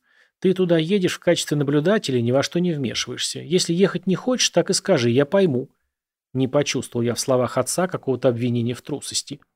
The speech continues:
«Я поеду, но уверен, что вся эта операция закончится скверно». «Вот и не лезь никуда, Алексей. Лебедев в отношении тебя получил исчерпывающие инструкции. По результатам доложишься».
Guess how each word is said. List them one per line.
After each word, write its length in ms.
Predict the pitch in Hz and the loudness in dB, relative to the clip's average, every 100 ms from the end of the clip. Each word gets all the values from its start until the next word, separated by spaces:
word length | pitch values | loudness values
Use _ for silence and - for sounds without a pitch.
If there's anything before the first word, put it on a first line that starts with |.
| _ _ _ _ _ _ - | _ _ _ _ _ _ 0
«Я 180 | 135 | 0
поеду, 520 | 120 156 196 156 131 131 | 2 2 2 2 -2 0
но 160 | 135 | 2
уверен, 340 | 135 156 175 113 | 4 6 4 2
что 180 | - | -6
вся 180 | 110 139 | -2 -2
эта 120 | 123 | 0
операция 440 | 127 131 143 147 123 | 0 2 2 0 0
закончится 580 | 127 - 131 127 120 139 | -2 0 -4 -4 -6 -6
скверно». 520 | - 139 101 135 - _ _ _ _ _ _ _ - | -2 0 -2 -4 -18 _ _ _ _ _ _ _ -2
«Вот 240 | 131 185 | 2 4
и 60 | 233 | 4
не 120 | 247 | 4
лезь 260 | 277 - 151 | 2 0 -2
никуда, 280 | 135 117 | -2 0
Алексей. 520 | 113 170 - - 117 _ _ | 0 -2 -2 -4 -10 _ _
Лебедев 460 | 160 233 214 180 160 | 2 2 2 0 -2
в 20 | |
отношении 440 | 160 180 - 196 | 0 0 2 0
тебя 260 | 180 175 214 | 0 -2 -2
получил 420 | 160 143 - 196 | 0 0 0 0
исчерпывающие 720 | 175 - 170 170 170 156 - | 0 0 -2 0 0 0 -2
инструкции. 640 | 139 - 123 - - 123 - _ _ - | -4 -4 -6 -6 -8 -8 -12 _ _ 0
По 60 | |
результатам 460 | 127 123 120 214 208 | 2 2 2 2 2
доложишься». 640 | 190 143 120 104 - - | 4 2 0 -4 -6 -8